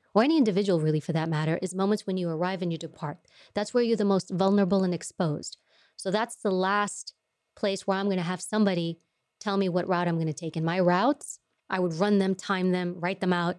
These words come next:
I was in New York City when I started as an agent, so we've got tons of traffic. I'd wake up at five A M, I'd run my routes, memorize them. And there was no using your phone, G P S, no, no. You have to have your primary route, how are you gonna get there, a secondary backup route,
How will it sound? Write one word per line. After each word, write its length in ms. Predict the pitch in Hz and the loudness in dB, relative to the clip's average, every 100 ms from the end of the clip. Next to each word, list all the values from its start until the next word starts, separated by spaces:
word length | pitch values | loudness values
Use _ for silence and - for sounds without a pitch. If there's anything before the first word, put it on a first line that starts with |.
| _ _ _ | _ _ _
I 80 | 185 | 2
was 140 | 180 165 | 2 4
in 80 | |
New 100 | 170 | 2
York 140 | 175 156 | 2 0
City 200 | - 196 | -2 0
when 120 | 165 | 2
I 60 | 151 | 0
started 260 | 165 151 | -2 -2
as 120 | 143 | -2
an 100 | 147 | -2
agent, 360 | 151 151 147 147 | -2 -2 -4 -8
so 140 | 160 | -8
we've 200 | 151 165 | -4 -4
got 200 | 156 156 | -4 -6
tons 200 | - 165 | -8 -10
of 60 | 151 | -8
traffic. 460 | - 175 175 156 - _ _ | -6 -4 -4 -10 -16 _ _
I'd 40 | 190 | -2
wake 160 | 202 | 0
up 100 | 208 | 0
at 140 | 185 - | -4 -4
five 240 | 185 180 | -4 -2
A 120 | 180 | -4
M, 160 | 180 196 | -4 -4
I'd 160 | 175 156 | -4 -2
run 180 | 170 | -2
my 120 | 170 165 | -2 -2
routes, 340 | 160 147 - | -4 -6 -4
memorize 520 | 185 202 190 165 151 | -2 2 2 0 -2
them. 180 | - 151 - _ - | -6 -10 -12 _ -4
And 80 | 190 | 2
there 80 | 214 | 4
was 220 | 226 196 | 4 4
no 160 | 208 196 | 0 0
using 360 | 196 196 190 | 0 0 0
your 140 | 180 165 _ | 0 -2 _
phone, 460 | 226 226 220 220 202 _ _ - | 0 4 6 4 2 _ _ -14
G 160 | - 202 | -10 -8
P 200 | 202 196 | -2 -2
S, 260 | 196 - | -2 -4
no, 140 | 185 180 | -2 0
no. 120 | 175 | 0
You 160 | 175 | 0
have 180 | 180 190 - | 0 -2 -4
to 60 | |
have 200 | 190 185 | -4 -2
your 160 | 175 170 | -2 -2
primary 500 | - 233 247 240 226 | 0 0 2 4 4
route, 300 | 190 196 - 170 | 2 0 -4 -4
how 80 | |
are 20 | 180 | -4
you 100 | 190 | 0
gonna 140 | 208 | 0
get 200 | 185 175 | 0 -2
there, 240 | 175 180 - _ _ 190 | -2 -2 -4 _ _ -10
a 40 | |
secondary 560 | - 247 240 214 190 185 | -8 -6 0 2 2 0
backup 440 | 202 202 185 - | 0 -2 -4 0
route, 320 | 170 170 185 | 0 0 -2